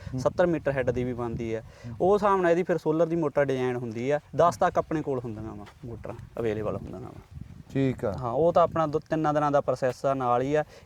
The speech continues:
Speaker 2: ਇਹ ਤੇ ਆਪਾਂ ਨੂੰ ਪੰਦਰਾਂ ਦਿਨ ਲੱਗ ਜਾਂਦੇ ਆ, ਜਿਹੜੇ ਦਸ ਤੋਂ ਬਾਅਦ ਵਾਲੀ ਤੇ
Speaker 1: ਇਹਦੇ ਤੇ ਕੋਈ ਲੋਨ ਸੁਵਿਧਾ, ਕੋਈ
Speaker 2: ਹਾਂ, ਲੋਨ ਹੋ
Speaker 1: ਸਬਸਿਡੀ?
Speaker 2: ਜਾਂਦਾ ਬਈ, ਲੋਨ ਹੋ ਜਾਂਦਾ ਇਹ।
Speaker 1: ਹੂੰ।
Speaker 2: ਆਪਣੇ ਸ-, ਐਗਰੀਕਲਚਰ, ਲ-, ਜਿਹੜਾ ਲੋਨ ਹੁੰਦਾ, ਉਹਦੇ through ਹੀ ਹੋ ਜਾਂਦਾ ਬਾਈ।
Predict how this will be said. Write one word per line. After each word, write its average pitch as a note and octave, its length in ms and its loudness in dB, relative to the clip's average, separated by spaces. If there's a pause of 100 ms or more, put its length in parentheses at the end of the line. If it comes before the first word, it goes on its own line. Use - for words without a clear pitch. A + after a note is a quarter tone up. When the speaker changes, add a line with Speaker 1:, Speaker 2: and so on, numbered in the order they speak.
Speaker 2:
ਇਹ F3 140 2
ਤੇ G#3 120 4
ਆਪਾਂ F#3 160 2
ਨੂੰ E3+ 80 0
ਪੰਦਰਾਂ D3 320 2
ਦਿਨ C#3 160 -2
ਲੱਗ A#2 120 0
ਜਾਂਦੇ A#2 280 -4
ਆ, - 20 -2
ਜਿਹੜੇ C#3+ 180 -2
ਦਸ B2+ 200 0
ਤੋਂ A#2+ 140 -8
ਬਾਅਦ G#2+ 220 -8
ਵਾਲੀ B2 160 -6
ਤੇ G#3+ 220 6
Speaker 1:
ਇਹਦੇ C4 160 10
ਤੇ C4 120 6
ਕੋਈ A#3 200 6
ਲੋਨ G#3 320 6
ਸੁਵਿਧਾ, G3+ 480 6
ਕੋਈ G3 200 6
Speaker 2:
ਹਾਂ, B3 180 8
ਲੋਨ A#3 120 8
ਹੋ B3 160 10
Speaker 1:
ਸਬਸਿਡੀ? A#3+ 140 10
Speaker 2:
ਜਾਂਦਾ F3 280 8
ਬਈ, D#3 160 4 (520)
ਲੋਨ G#3+ 220 8
ਹੋ G#3+ 160 6
ਜਾਂਦਾ F#3 300 8
ਇਹ। A3+ 200 6
Speaker 1:
ਹੂੰ। F#3+ 320 6
Speaker 2:
ਆਪਣੇ G3 200 8
ਸ-, - 100 -4
ਐਗਰੀਕਲਚਰ, F3+ 840 6 (360)
ਲ-, D#3+ 420 6
ਜਿਹੜਾ D3+ 260 4
ਲੋਨ D#3 240 4
ਹੁੰਦਾ, D3+ 220 4
ਉਹਦੇ F#3 160 8
through F#3+ 200 6
ਹੀ A3 80 6
ਹੋ F#3+ 120 6
ਜਾਂਦਾ B2+ 280 4
ਬਾਈ। C3 180 2